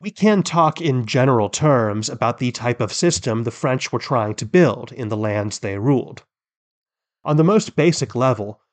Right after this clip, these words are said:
many of these places had no real experience of central government.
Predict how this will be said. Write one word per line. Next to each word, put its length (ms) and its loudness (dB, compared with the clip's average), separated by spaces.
many 320 4
of 100 2
these 200 -2
places 560 0
had 360 0
no 300 -2
real 380 0
experience 720 -2
of 160 -2
central 400 -4
government. 640 -4